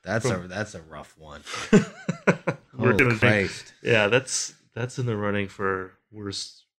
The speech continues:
Speaker 2: Springsteen record, I think. I mean, High Hopes, I think, is, is the worst, although that, that doesn't feel
Speaker 1: That's
Speaker 2: like
Speaker 1: like a,
Speaker 2: that's, I
Speaker 1: almost like a Traxy
Speaker 2: Right.
Speaker 1: sort of, uh,
Speaker 2: Outtakes.
Speaker 1: non-compilation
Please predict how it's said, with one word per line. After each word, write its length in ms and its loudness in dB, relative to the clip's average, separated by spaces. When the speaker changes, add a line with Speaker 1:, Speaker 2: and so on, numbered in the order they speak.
Speaker 2:
Springsteen 640 -8
record, 380 -16
I 60 -12
think. 360 -12
I 20 -10
mean, 180 4
High 240 2
Hopes, 360 2
I 80 2
think, 320 -4
is, 120 -4
is 240 -2
the 80 2
worst, 360 4
although 200 8
that, 240 4
that 120 2
doesn't 200 0
feel 180 4
Speaker 1:
That's 140 4
Speaker 2:
like 260 -6
Speaker 1:
like 100 -10
a, 120 -18
Speaker 2:
that's, 140 4
I 80 10
Speaker 1:
almost 280 -2
like 200 -16
a 520 -20
Traxy 760 -12
Speaker 2:
Right. 220 6
Speaker 1:
sort 280 -2
of, 160 -14
uh, 680 -14
Speaker 2:
Outtakes. 300 -2
Speaker 1:
non-compilation 1500 -6